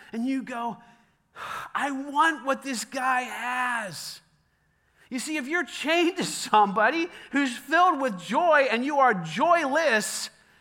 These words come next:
and their joy cannot be affected by you, then eventually you might be affected by their joy, don't you think?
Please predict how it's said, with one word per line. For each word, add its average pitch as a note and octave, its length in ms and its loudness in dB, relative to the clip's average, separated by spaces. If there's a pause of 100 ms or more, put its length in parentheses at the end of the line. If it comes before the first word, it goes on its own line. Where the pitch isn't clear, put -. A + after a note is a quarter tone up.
(140)
and B3+ 100 -4
their E4 120 2
joy D4 380 4
cannot C4+ 480 2
be B3+ 100 -2
affected B3 580 0
by A3+ 180 4
you, D4 600 2 (840)
then G3 120 -18
eventually A3+ 680 -8
you A3 160 -10
might B3 340 -6
be G#3 140 -8
affected G3 540 -10
by F3 160 -2
their D#3 160 -12
joy, E3 420 -10
don't F3 260 -12
you D#3 80 -16
think? G#3+ 360 -16